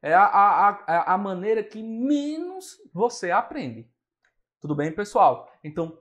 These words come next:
fica aqui essa dica, tá certo?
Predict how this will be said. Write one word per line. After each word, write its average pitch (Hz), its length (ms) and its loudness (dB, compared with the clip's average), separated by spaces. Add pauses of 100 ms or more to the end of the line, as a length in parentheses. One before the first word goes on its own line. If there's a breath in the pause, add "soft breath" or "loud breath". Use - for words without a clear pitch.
(120)
fica 285 640 0
aqui 180 640 -6
essa 135 380 -6
dica, 131 500 -12 (160)
tá 113 100 -4
certo? 156 540 -6